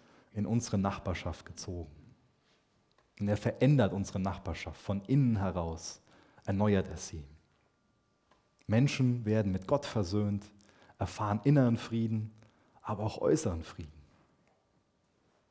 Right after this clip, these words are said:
Vielleicht werden Schulen wieder geöffnet, Menschen bekommen Arbeit, Streits werden geschlichtet, die Stadt wird begrünt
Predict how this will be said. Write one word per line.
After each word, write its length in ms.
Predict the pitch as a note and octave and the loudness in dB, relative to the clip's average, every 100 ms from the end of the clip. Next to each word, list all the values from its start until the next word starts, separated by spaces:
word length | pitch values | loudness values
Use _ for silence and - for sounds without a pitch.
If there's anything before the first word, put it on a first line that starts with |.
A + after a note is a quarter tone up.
| _ _ _ _ _ _ _ _ _ | _ _ _ _ _ _ _ _ _
Vielleicht 260 | - G2+ - | -10 -10 -4
werden 160 | G2 | -4
Schulen 420 | F2+ - D#3+ C#3+ B2+ | -2 0 6 8 8
wieder 200 | A#2 A2 | 6 4
geöffnet, 640 | - B2+ - A2 G#2+ - | 4 0 0 -4 -4 0
Menschen 340 | A#2+ C3 A2+ | 2 2 0
bekommen 380 | G#2+ - A#2 A2 | -2 -2 -2 -2
Arbeit, 580 | - C3 B2 A#2 A#2 - - - - _ | 2 4 6 4 2 -2 -14 -20 -20 _
Streits 540 | - - B2 C3+ - | -12 0 4 4 2
werden 220 | A#2+ A#2 G#2+ | 4 4 4
geschlichtet, 600 | G#2 - A2+ - G2+ - - - _ _ _ _ _ _ _ _ | 0 2 0 0 -8 -8 -16 -20 _ _ _ _ _ _ _ _
die 60 | G#2 | -8
Stadt 360 | - A#2+ - A#2 | -4 -4 -2 -4
wird 160 | A2 | -2
begrünt 720 | - - - G2 E2+ - - | -6 -6 -2 -2 -2 -10 -18